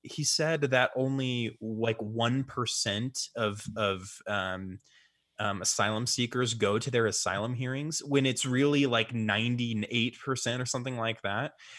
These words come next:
And that, of course, continued on where he, I mean, he was just on, he was back on his, like, uh, immigrant bullshit, where he was saying, like, he, he went with, they obviously brought up how,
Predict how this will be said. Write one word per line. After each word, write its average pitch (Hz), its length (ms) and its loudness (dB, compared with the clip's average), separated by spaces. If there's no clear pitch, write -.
And 131 120 6
that, 151 180 6
of 131 100 4
course, 131 300 2
continued 120 400 0
on 107 180 2
where 101 140 0
he, 101 400 0
I 110 120 2
mean, 107 360 0
he 143 180 0
was 165 180 4
just 117 200 -2
on, 95 360 -2
he 127 120 -4
was 120 120 0
back 107 260 4
on 107 140 2
his, 98 160 -6
like, 92 340 0
uh, - 60 -4
immigrant 95 500 -2
bullshit, 90 480 -2
where 92 140 -2
he 92 140 -4
was 87 240 -2
saying, 85 280 -2
like, 90 180 -2
he, 92 440 -4
he 113 120 -4
went 104 340 -2
with, 104 220 -2
they 117 140 2
obviously 107 340 2
brought 101 220 4
up 98 140 4
how, 92 360 2